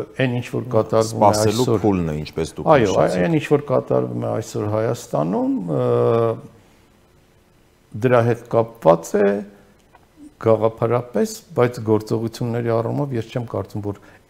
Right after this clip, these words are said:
Speaker 1: այն հանրույն-, հանրությունը, որը հիմա փողոցներ է փակում
Speaker 2: Մհմ։
Speaker 1: և ինչ որ պահանջներ է դնում,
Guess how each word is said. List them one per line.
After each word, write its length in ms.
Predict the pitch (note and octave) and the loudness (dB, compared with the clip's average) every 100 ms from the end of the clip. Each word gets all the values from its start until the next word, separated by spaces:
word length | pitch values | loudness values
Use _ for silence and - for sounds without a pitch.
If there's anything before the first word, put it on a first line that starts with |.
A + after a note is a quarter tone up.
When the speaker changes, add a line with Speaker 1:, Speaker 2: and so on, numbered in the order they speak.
| D#3 | 0
Speaker 1:
այն 120 | D3 | 0
հանրույն-, 500 | A#2 A#2 A2+ A#2 A2+ A2+ - | 0 0 -2 -4 -6 -10 -8
հանրությունը, 720 | A2+ A2+ A2+ A2+ A2 A#2+ A2+ G#2 | -6 -4 -6 -8 -8 -8 -6 -4
որը 240 | A2+ A2+ | -2 -2
հիմա 240 | G#2+ A2+ A2+ - - - - | -2 -4 -4 -6 -20 -20 -6
փողոցներ 640 | B2 G#2+ G#2+ - A#2 G#2+ | -2 0 -2 -6 -6 -6
է 40 | G#2 - | -6 -6
փակում 520 | G#2+ - G#2+ G#2+ G#2 | -6 -6 -8 -6 -4
Speaker 2:
Մհմ։ 200 | F#2+ G2 G#2 - _ G2+ | -4 -6 -8 -16 _ -2
Speaker 1:
և 280 | G#2 G#2 A2 | -2 -2 -4
ինչ 60 | G#2 A2+ | -6 -6
որ 80 | G#2 | -6
պահանջներ 640 | A2 G2+ G#2 F#2+ G2+ A2 G#2+ | -6 -4 -6 -8 -6 -4 -4
է 20 | G#2+ | -4
դնում, 260 | B2 D#3+ | -6 -6